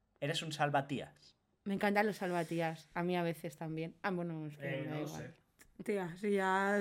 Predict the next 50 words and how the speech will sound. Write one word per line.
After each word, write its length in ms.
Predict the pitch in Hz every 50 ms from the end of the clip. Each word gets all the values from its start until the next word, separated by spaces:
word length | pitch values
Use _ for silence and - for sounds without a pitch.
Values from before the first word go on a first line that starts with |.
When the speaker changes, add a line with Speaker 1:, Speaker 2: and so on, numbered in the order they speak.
| 196
Speaker 4:
te 100 | 180 196
perdías 340 | 180 196 185 190 190 196 196
al 180 | 190 190 180 170
río, 240 | 175 180 180 180
Speaker 2:
Sí. 60 | 180 185
Speaker 4:
¿eh? 40 |
Speaker 3:
Claro, 240 | 175 175 175 170 170
Speaker 2:
que 80 | 165 170
Speaker 3:
no 60 | 156
lo 100 | 185 190
sé, 180 | - 180 165 -
no 140 | 156 151 156
lo 100 | 175 185
sé, 160 | - 156 139
porque 360 | 110 120 117 120 127 117 110 - _ _ _ _
soy 240 | _ - 151 147 156
demasiado 300 | 156 185 190 185 180 160
cínico 260 | 147 175 180 180 185
como 120 | 170 156 147
para 160 | 131 127 127
Speaker 1:
Habla-, 100 | 139 147
Speaker 3:
preocuparme 300 | 147 143 143 143 139 151
Speaker 1:
háblale, 160 | 147 117 98 98
Speaker 3:
por 60 | 101
la 60 | -
Speaker 1:
háblale. 60 | - - 131
Speaker 3:
gente. 220 | 131 131 120 107 - _ _ _ _ _ _ _ - - - -
Speaker 1:
Un 60 | 113
poco, 420 | - 120 - 151 143 139 135 110 104 98 -
pero 100 | - 127 120
Speaker 3:
Claro, 240 | 120 120 123 117
el 100 | 151 165
Speaker 1:
quizá 40 | 151
Speaker 3:
tema, 220 | 180 185 202 214 208
el 200 | - 160 156 147
tema 260 | 175 180 196 180 165
es, 200 | 151 147 - - - - - - -
a 80 | 135 127
mí, 260 | 143 180 196 196 - -
que 100 | 151 131
la 100 | 123 120
gente 180 | - 151 147 175
lo 100 | 180 175
pase 180 | 160 147 156 147
mal, 180 | 151 160 180 170
me 100 | 139 -
sabe 200 | 143 139 143 135
mal. 180 | 127 127 117 - _ _ _ _ _ _ -
Speaker 1:
Hmm. 140 | 120 117 104 - -
Speaker 3:
Pero, 320 | 156 160 147 127 - -